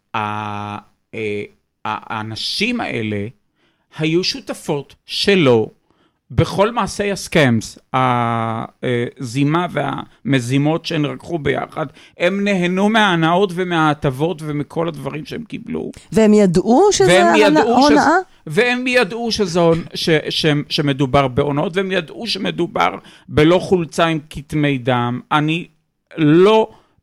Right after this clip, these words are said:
Speaker 1: אה, הייתי שם את האסימונים שלי על העדויות שלהם. העדויות שלהם נגועות בכל מיני, כמו עדויות, אה, של המתלוננות ב-, ב-, בעניין שי אביטל, ושמעתי גם את, אה,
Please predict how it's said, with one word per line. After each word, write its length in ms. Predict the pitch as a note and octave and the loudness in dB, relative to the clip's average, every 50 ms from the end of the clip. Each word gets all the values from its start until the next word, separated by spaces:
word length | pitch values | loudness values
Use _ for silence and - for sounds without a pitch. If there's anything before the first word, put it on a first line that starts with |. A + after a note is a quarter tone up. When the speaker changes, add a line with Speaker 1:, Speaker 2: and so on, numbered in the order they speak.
| _ - | _ 2
Speaker 1:
אה, 400 | D3+ C#3+ C#3 C#3 C#3+ C#3+ C#3 C#3+ - _ _ _ _ _ _ - | 2 4 4 4 4 4 2 0 -4 _ _ _ _ _ _ 0
הייתי 380 | C3+ D3 D#3+ F#3 F#3+ - G3 | 2 2 2 2 0 -2 -4
שם 320 | D#3+ - - G3+ F#3+ F#3+ F#3+ | -4 -2 0 0 0 0 0
את 120 | F#3+ - | -2 -2
האסימונים 600 | E3+ D3+ D3 - - E3 D3 D3+ D#3+ F3 F#3+ G3 E3+ | -2 -2 -2 -2 -2 -2 0 0 0 0 -2 -4 -6
שלי 380 | - - F#3+ F#3 F#3+ G#3 G#3+ G3+ G3 - _ | -4 -4 -4 -2 -2 -2 -4 -6 -10 -14 _
על 160 | - C3+ C#3 | -4 0 2
העדויות 420 | C#3+ C3+ A#2 C3 C3+ C3 A#2 A2 - | 2 2 2 2 2 2 2 0 -2
שלהם. 460 | - A2+ G#2 G2+ G2 F#2 E2+ - _ _ _ _ _ _ _ _ | -6 -8 -8 -8 -10 -12 -14 -16 _ _ _ _ _ _ _ _
העדויות 440 | - B2+ C#3 C3+ C#3+ E3+ G3 G3 G3 | -4 -2 -2 0 0 0 -2 -2 -2
שלהם 400 | G3 F3+ F3+ F3+ F3+ F#3 E3+ D#3+ | -2 -2 -2 -2 -4 -4 -2 -2
נגועות 680 | D#3 C3+ A#2 B2+ C3+ C#3 D3 E3 F3 G#3 G#3 - - - _ _ _ _ - | -2 -2 -2 -2 -2 2 2 4 4 2 0 -2 -10 -20 _ _ _ _ -4
בכל 300 | D#3+ C3 B2+ - G#3+ A3+ | -4 -2 -2 -2 -4 -4
מיני, 460 | A#3 A3 G#3 G#3 F#3+ G3 F#3 F3 - - _ - - - - | -4 -4 -4 -2 -2 -2 -2 -4 -6 -12 _ -20 -20 -14 -8
כמו 160 | F#3+ A#3 C4 | -4 0 0
עדויות, 480 | B3+ G#3 G#3 G#3+ G#3 G#3+ G#3 - - | 2 2 4 2 2 2 0 -2 -4
אה, 420 | G#3 F#3+ F3 E3 D#3+ E3 F3 - - - | -4 -2 -2 -2 -2 -4 -4 -6 -8 -10
של 220 | - - E3 E3 | -10 -8 -6 -6
המתלוננות 540 | D#3 D#3 D3 E3 D#3+ D#3 D#3 D#3+ F3 E3+ - - - - _ _ - A#2+ | -6 -4 -4 -4 -4 -4 -6 -8 -10 -12 -14 -20 -20 -20 _ _ -6 -2
ב-, 80 | C#3 C#3+ C#3 C3+ C3+ C3+ C#3 C#3 C3 A#2 | 0 0 2 2 0 0 -2 -4 -4 -2
ב-, 220 | D3+ D3 C#3+ B2+ | -2 -2 0 0
בעניין 340 | C3+ C3+ C3+ C#3+ D3+ D3+ D3+ | 0 0 0 0 -2 -2 -4
שי 200 | - D3 C#3+ C#3 | -4 -4 -4 -4
אביטל, 520 | A#2+ A#2 A2+ - - D#3+ D#3 D#3+ D3 C3 A2+ A2+ A2+ G#2 G2+ A2 B2 - - | -4 -6 -8 -4 -2 0 0 2 0 -2 -4 -8 -10 -12 -12 -14 -18 -20 -20
ושמעתי 420 | - - - B2+ B2+ C#3 C3+ D#3+ | -16 -14 -12 -10 -10 -10 -12 -12
גם 240 | C#3 B2+ B2 A#2+ A#2 A2+ | -10 -10 -10 -10 -10 -10
את, 200 | A2 - _ B2+ | -12 -12 _ -10
אה, 440 | A#2+ A2+ A2 A2 G#2+ G#2+ A2 A2+ - | -10 -10 -10 -10 -12 -12 -12 -14 -16